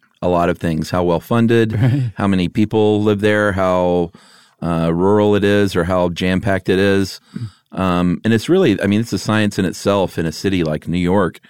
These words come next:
Speaker 2: Yeah.
Speaker 1: to make sure you're covered fully.
Speaker 2: Right.
Speaker 1: You know, like, every nook and cranny of New York City is covered.
Speaker 2: What was that, um, f-,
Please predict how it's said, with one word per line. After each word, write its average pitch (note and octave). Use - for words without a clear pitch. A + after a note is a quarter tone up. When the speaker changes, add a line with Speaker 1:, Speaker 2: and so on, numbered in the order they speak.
Speaker 2:
Yeah. A#2
Speaker 1:
to F#2+
make F#2
sure A2
you're F2+
covered G#2+
fully. D2+
Speaker 2:
Right. F3
Speaker 1:
You F2+
know, F2
like, E2+
every F#2+
nook G2
and F2+
cranny G2
of E2
New E2+
York E2
City F2
is -
covered. G2
Speaker 2:
What A#3+
was D#4+
that, A#3+
um, A#2+
f-, -